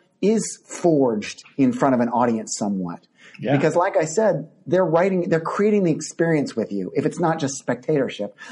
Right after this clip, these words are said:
Speaker 1: they're creating it with you. So how do you navigate the energy and the people that do and don't wanna be involved? And after the hundred shows suck, you know which people wanna play and don't. And, uh, you know, I know that it might sound like a cop-out, like, "Well,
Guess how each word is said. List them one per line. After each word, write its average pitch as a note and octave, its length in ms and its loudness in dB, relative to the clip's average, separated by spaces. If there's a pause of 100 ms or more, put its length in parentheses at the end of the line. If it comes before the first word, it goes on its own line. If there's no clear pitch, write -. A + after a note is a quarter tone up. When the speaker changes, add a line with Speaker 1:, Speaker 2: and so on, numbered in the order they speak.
(120)
Speaker 1:
they're G#3 140 4
creating A#3 500 2
it F#3+ 120 0
with G#3 240 0
you. G#2+ 200 0 (200)
So F3 160 0
how F3+ 300 2
do F#3 100 0
you E3+ 400 0 (160)
navigate C#3+ 520 2
the D#3 140 -2
energy E3 460 2
and A#2 100 0
the A#2 60 0
people C3+ 240 0
that - 160 -8
do D#3+ 180 4
and D3 100 2
don't C#3+ 140 2
wanna C3 160 0
be A#2+ 140 0
involved? C#3 440 0 (300)
And D#3+ 140 2
after F3 260 0
the D#3+ 80 4
hundred E3 300 0
shows D#3+ 280 -2
suck, G3 240 -4 (140)
you C4+ 120 2
know F#3+ 120 4
which G#2+ 220 -2
people G#2+ 340 -4 (220)
wanna A#2 180 2
play C3 460 0 (200)
and A2+ 140 -2
don't. C3+ 380 0 (580)
And, B2+ 500 2
uh, A#2 280 2 (500)
you G3+ 220 -2
know, E3+ 180 2
I D#3 120 2
know G3 180 2
that F#3+ 240 0 (140)
it G3+ 80 2
might B3+ 200 2
sound G3+ 160 2
like D3 140 2
a C#3 60 2
cop-out, B2+ 420 0
like, A#2 160 0
"Well, C#3 260 2